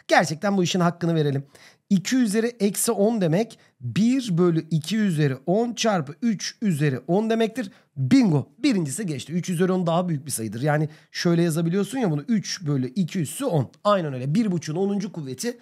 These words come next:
birden daha büyük sonuçta. Geldim. B ile C arasındaki ilişki B bölü,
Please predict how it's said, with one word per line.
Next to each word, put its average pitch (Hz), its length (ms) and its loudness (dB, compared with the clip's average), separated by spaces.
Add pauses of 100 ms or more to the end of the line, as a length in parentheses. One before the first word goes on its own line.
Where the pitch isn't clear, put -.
(140)
birden 185 360 -4
daha 214 200 0
büyük - 300 -8
sonuçta. - 460 -10 (680)
Geldim. 190 400 4 (320)
B 170 320 4
ile 269 180 -2
C 254 160 2
arasındaki 226 520 0
ilişki 175 500 0
B 240 380 2
bölü, 165 460 2